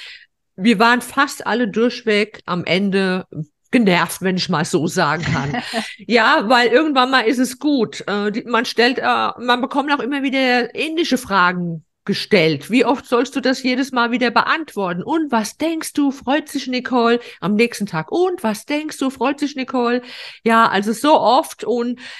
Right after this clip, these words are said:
Speaker 1: ich hab damals schon gedacht, wie bewundernswert, wenn man das tatsächlich, wie viele Wochen wart ihr insgesamt? Zehn?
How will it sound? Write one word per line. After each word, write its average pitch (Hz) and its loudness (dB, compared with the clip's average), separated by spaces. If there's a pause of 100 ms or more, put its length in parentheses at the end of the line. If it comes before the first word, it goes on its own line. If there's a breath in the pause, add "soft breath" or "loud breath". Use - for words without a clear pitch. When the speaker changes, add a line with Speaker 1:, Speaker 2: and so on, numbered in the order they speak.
(160 loud breath)
Speaker 1:
ich - -6
hab 277 -2
damals 330 0
schon 277 -6
gedacht, 254 0
wie 247 2
bewundernswert, 262 -2
wenn 233 -2
man 247 -2
das 247 -2
tatsächlich, 240 -2
wie 214 -2
viele 262 -2
Wochen 262 0
wart 220 2
ihr 262 2
insgesamt? 202 -4
Zehn? 240 2